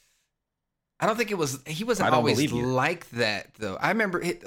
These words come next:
Speaker 1: so to backtrack to season one through three, I think, I do think that Mike was a super strong kid, 'cause he was the leader of the gang. Uh, and it was always fun to see him, you know, kind of rally everyone together, especially when it came to trying to find Will,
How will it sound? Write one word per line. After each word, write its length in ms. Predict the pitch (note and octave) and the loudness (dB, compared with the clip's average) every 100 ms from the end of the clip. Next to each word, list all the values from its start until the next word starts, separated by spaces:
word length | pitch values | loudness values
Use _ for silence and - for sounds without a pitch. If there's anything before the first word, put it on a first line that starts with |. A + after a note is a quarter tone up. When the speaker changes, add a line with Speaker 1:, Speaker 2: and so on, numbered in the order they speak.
| - | -12
Speaker 1:
so 360 | - D#3+ C#3+ - | -2 0 0 -4
to 120 | - C#3+ | -4 -4
backtrack 560 | A2+ D#3 - D#3+ C#3 | 0 -2 -2 -2 -2
to 120 | - | -6
season 380 | C3+ D3 B2+ A#2+ | -6 -4 -2 -2
one 520 | A#2 B2 A#2+ A#2+ A#2 - _ | 0 0 0 -2 -6 -10 _
through 200 | A#2 A2+ | -6 -6
three, 480 | - G#2+ G#2+ G2+ G2 | -8 -4 -2 -2 -4
I 80 | A#2 | -6
think, 480 | A2+ C#3 C3 - - _ _ _ _ _ _ _ _ _ | -4 -4 -6 -8 -20 _ _ _ _ _ _ _ _ _
I 80 | C3+ | -4
do 200 | A#2+ C#3+ | 0 -2
think 280 | D3 D3 B2 | 0 -2 -2
that 120 | A#2 | -2
Mike 240 | A2+ A#2+ A2+ | 0 -2 -4
was 140 | G#2 | -10
a 60 | G#2 | -8
super 480 | - - A#2+ A2+ | -10 -8 -8 -8
strong 320 | G#2+ - G#2 G2+ | -10 -4 -4 -4
kid, 120 | - | -10
'cause 80 | D3 | -8
he 80 | E3+ | -6
was 100 | C#3+ | -4
the 80 | C3+ | -2
leader 240 | D#3+ C#3 | -2 -2
of 80 | G#2 | -4
the 80 | G#2 | -6
gang. 300 | G2+ F#2 - _ _ _ _ | -8 -10 -16 _ _ _ _
Uh, 420 | A#2+ A2+ G#2 F#2+ - | -2 0 0 -2 -2
and 140 | A#2+ | -2
it 40 | |
was 200 | B2 A#2 | -2 0
always 240 | C3 A#2+ A2+ | 0 0 -2
fun 180 | B2 A2+ | -2 -2
to 60 | |
see 180 | G#2 A#2 | -2 -4
him, 380 | A2 G#2+ G#2+ G2+ G#2+ | -2 -2 -4 -6 -8
you 80 | G#2+ | -6
know, 100 | G2 | -4
kind 240 | A2 G2+ | -4 -4
of 180 | F#2 - _ _ _ _ _ _ _ _ _ _ | -6 -12 _ _ _ _ _ _ _ _ _ _
rally 360 | A#2 A#2+ A#2 G#2+ | 0 2 2 0
everyone 300 | G2+ G#2 G2 | 0 -2 -2
together, 380 | F#2+ G2 F#2 - | -4 -6 -8 -10
especially 320 | G#2+ C#3+ C3+ | -6 -2 -2
when 100 | B2+ | -4
it 60 | A2+ | -4
came 160 | A#2+ | -4
to 60 | G2 | -4
trying 160 | - G2 | -4 -4
to 60 | |
find 260 | F#2 F#2 F2 | -4 -8 -6
Will, 420 | A2 D#3 D3 C#3 | -2 0 0 -2